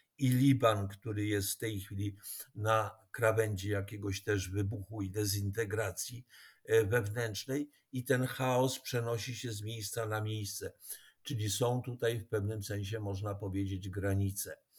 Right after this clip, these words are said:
I jedno to jest uporządkowanie maksymalne migracji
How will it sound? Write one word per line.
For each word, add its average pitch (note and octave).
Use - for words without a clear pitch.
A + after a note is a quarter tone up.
I B2
jedno A#2
to G#2+
jest G#2
uporządkowanie A#2+
maksymalne G2+
migracji G#2+